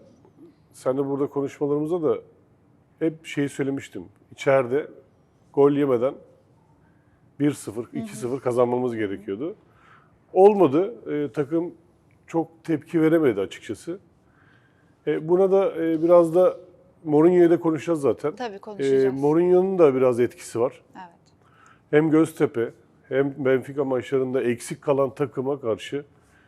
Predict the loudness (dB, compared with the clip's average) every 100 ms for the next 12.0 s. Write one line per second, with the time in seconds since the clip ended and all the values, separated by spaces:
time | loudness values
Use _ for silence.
0 | _ _ _ _ _ _ _ _ -8 -8
1 | _ _ _ _ _ _ -16 -14 -6 0
2 | 2 0 -2 -2 -2 -8 0 2 2 -2
3 | -6 -4 -2 -4 -8 _ _ _ _ _
4 | _ _ _ -6 -4 -4 -8 _ _ _
5 | _ _ _ 0 0 0 -8 -10 -8 -4
6 | -4 0 0 2 0 -4 -6 -4 -2 -2
7 | -2 0 2 2 6 4 4 -8 -12 -14
8 | -16 -10 -10 -8 -10 -8 -6 -4 0 0
9 | 0 -2 -6 -10 -10 -12 -16 -20 -10 -4
10 | -4 0 2 2 2 -2 -2 -8 -10 -8
11 | -4 -4 -4 -2 2 2 4 2 0